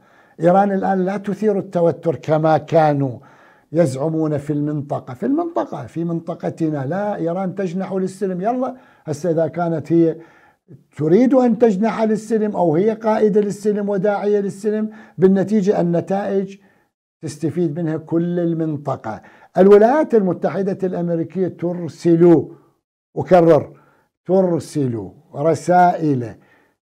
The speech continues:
إلى الجمهورية الإسلامية، لأن هم أيضًا عندهم انتخابات قادمة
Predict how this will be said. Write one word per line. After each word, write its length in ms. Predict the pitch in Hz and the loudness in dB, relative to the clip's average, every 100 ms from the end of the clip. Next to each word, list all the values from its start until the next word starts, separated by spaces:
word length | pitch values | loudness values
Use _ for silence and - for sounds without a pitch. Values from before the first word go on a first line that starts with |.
| - | 0
إلى 220 | 185 196 | 4 4
الجمهورية 840 | 190 156 180 170 160 170 175 170 - | 2 0 0 0 2 4 4 2 0
الإسلامية، 540 | 160 156 - 156 147 147 | -2 -4 -6 -4 -2 -2
لأن 200 | 131 110 | -2 -6
هم 340 | 143 214 233 | -8 -6 -6
أيضًا 520 | 226 196 226 220 208 | -4 -6 -6 -8 -8
عندهم 380 | 165 175 160 170 | -10 -10 -10 -8
انتخابات 840 | 127 107 131 110 110 117 165 - | -10 -10 -12 -14 -14 -14 -16 -16
قادمة 760 | 120 95 - 139 127 110 87 | -18 -18 -18 -16 -14 -16 -16